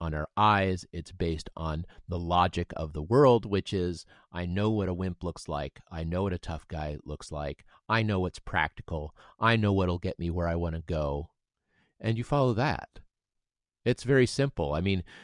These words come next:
you know, if you wanna know who Caesar considers a prophet,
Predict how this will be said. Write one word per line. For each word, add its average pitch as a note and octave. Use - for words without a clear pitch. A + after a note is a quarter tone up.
you A2+
know, G2
if A#2
you D3
wanna D#3
know A#2+
who A2
Caesar A#2+
considers G2
a -
prophet, A2+